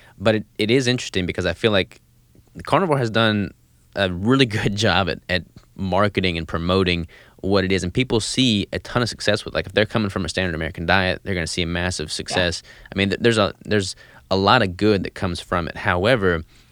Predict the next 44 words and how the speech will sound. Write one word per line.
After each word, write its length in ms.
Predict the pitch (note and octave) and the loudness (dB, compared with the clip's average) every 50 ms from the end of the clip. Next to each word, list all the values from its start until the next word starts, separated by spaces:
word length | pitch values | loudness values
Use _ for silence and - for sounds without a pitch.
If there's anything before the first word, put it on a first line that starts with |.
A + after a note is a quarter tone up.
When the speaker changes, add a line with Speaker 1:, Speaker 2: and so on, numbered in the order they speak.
| - - _ - - | -20 -20 _ -8 -6
Speaker 1:
because 400 | F#2+ - - - E3 - - C3 | -6 -4 0 0 0 2 2 0
of 160 | G2+ E2 D#2 | 0 0 0
that, 180 | F2+ E2 E2 | -2 -2 -2
I 60 | F2+ F2+ | -2 -2
feel 160 | - - A#2+ | 0 0 0
like 80 | G2+ | 0
if 140 | - G2+ - F#2+ | 0 -4 -4 -2
anybody 500 | A#2+ C3+ B2 A2 A2+ A2 G2+ F#2+ - - _ _ _ - | -2 -2 0 2 2 2 2 2 -2 -4 _ _ _ -4
is 200 | G2+ F#2 F2+ F2 | -4 -4 -2 -4
not 400 | F#2 F2+ F#2+ G#2 A#2+ B2 - - | -2 0 2 2 2 2 0 -4
feeling 500 | - - - A2 G2+ F#2 F2 F2 E2+ E2 - - - - - _ - | -12 -6 -4 -2 -2 0 -2 -2 -4 -6 -10 -18 -20 -20 -16 _ -4
optimal 480 | - A2 C#3+ D#3 - - - E2 D#2 D#2 | -2 -2 -2 -4 -6 -6 -6 -4 -2 0
right 140 | D#2+ F#2 F#2+ | 0 2 2
off 160 | F2+ F2+ - - | 2 0 -2 -4
the, 180 | - E2+ D#2+ - - - | -8 -8 -8 -10 -10 -4
right 120 | - G#2 G#2 | 0 2 2
off 140 | F#2 E2+ - | 2 0 -2
the 80 | F#2 | 0
bat 140 | F#2 F#2+ F2+ | 2 2 2
and 100 | A#1+ F2+ | 2 2
right 100 | F#2 F#2 | 0 0
out 120 | F2 F2 | 0 0
the 60 | - D#2+ | -2 -2
gates, 380 | - A#2 B2+ A#2 F#2 - - - - - - - - _ | 0 0 0 0 -2 -4 -10 -14 -16 -20 -20 -20 -12 _
it's 220 | - - G#2 - - | -2 -2 0 2 4
like 180 | G#2 G2 F#2 | 4 4 4
they're 120 | - G2 C2 | 2 2 2
almost 540 | D#2 A2 A2 G#2+ G2+ F#2 - - - - - | 2 2 2 2 0 0 -2 -6 -12 -10 -8
shunned 580 | - - - - A2+ A#2 A#2 A2+ A2 G2+ F2+ | -6 -4 -2 0 2 2 2 0 0 -2 -2
from 180 | - - F#2+ E2+ | -2 -4 -4 -4
the 80 | F#2 | -4
community, 440 | - - F#2 F#2 G2+ G2 F2 F#2 F2 | -6 -4 -4 -2 -2 -2 -2 0 2
and 100 | E2+ A3+ | 4 4
it's 160 | G#3+ - - | 4 2 2
Speaker 2:
<laughs> 60 | - F#2+ | -2 -4
Speaker 1:
just 120 | - - | -4 -2
pointed 380 | - A2 G#2+ G#2 G2+ F#2+ E2+ - | 0 2 2 2 2 0 -2 -4
to 80 | - | -6
the 100 | F2+ F#2 | -6 -2
fact 280 | - G2+ F#2+ F#2 F#2 - | 0 2 2 2 0 0
that, 100 | - E2 | 0 0
oh, 140 | F#2 F#2+ F#2 | 2 2 2
they 120 | F2+ F2+ | 2 0
didn't, 300 | F2 F#2 E2+ F2+ E2 - | 0 -2 -2 -4 -6 -8